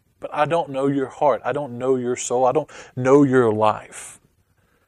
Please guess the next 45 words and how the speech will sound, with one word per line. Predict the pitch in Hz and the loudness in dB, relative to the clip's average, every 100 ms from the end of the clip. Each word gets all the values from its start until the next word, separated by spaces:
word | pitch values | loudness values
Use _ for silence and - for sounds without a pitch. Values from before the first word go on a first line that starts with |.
| _ _ _ _ | _ _ _ _
So | - 123 | -4 -2
I | 127 | 0
can't | - 160 - | -2 -4 -4
assume | 120 135 117 | -6 -6 -4
that | 110 95 | -6 -6
completely. | 110 110 170 165 104 | -10 -8 -6 -6 -8
So | 92 - | -12 -8
what | 117 120 | -2 0
I | 120 | 0
want | 151 | -2
to | 196 | -4
be | 135 104 | -6 -8
clear | - 175 202 | -6 -2 -2
in | 117 98 | -2 -6
this | 95 92 - - _ - _ | -10 -10 -14 -20 _ -20 _
is | 120 113 | -8 -2
that | 131 | -2
when | 123 139 | -2 -2
I | 170 175 - _ - | -2 -6 -12 _ -6
refer | 120 - 151 156 | -6 -2 0 2
to | - 127 | 2 0
being | 107 131 147 160 | 0 0 0 0
raised | 139 113 117 139 - | 0 2 2 2 -2
in | 117 | -6
Christ | 107 110 107 101 - 113 | -4 -2 -2 -6 -8 -4
or | 107 110 | -2 -2
anything | 143 190 190 139 | -2 -2 0 0
of | |
that | 117 107 | 2 0
nature, | 101 123 104 95 - - | -2 -4 -4 -8 -10 -14
what | - 147 | -4 0
I'm | |
talking | 151 190 170 | 4 2 2
about | 131 107 | -2 -2
is | 104 | -2
those | 127 139 | -2 -2
who | - | 0
have | 117 104 - | -2 -4 -8
been | 113 | -8
truly | 104 139 151 147 | -4 0 2 2
regenerated | 113 107 113 135 117 98 98 | 0 -4 -4 -2 -2 -2 0
by | 101 104 | 0 0
the | 95 | 0
Holy | 123 135 | 0 0
Spirit | 123 - 107 107 | -2 0 0 0